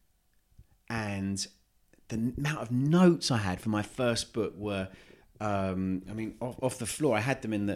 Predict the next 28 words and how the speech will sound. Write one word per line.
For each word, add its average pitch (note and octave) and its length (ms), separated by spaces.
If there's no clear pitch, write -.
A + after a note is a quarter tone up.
the, F2+ 280
the G2+ 100
wardrobe G#2+ 400
until F2 200
quite F#2 180
recently. G#2 300
They G2 120
must A2 280
have F#2+ 160
been, F#2+ 300
let - 80
me G2 80
stand F#2+ 400
up - 140
so F#2+ 120
I F#2 40
got E2+ 100
a F#2 40
sense G#2+ 280
of F#2 60
this. F2+ 120
Th-, - 180
they, C#3+ 140
it C#3 60
was C#3 120
above D3+ 240
my B2 100
waist. A2+ 520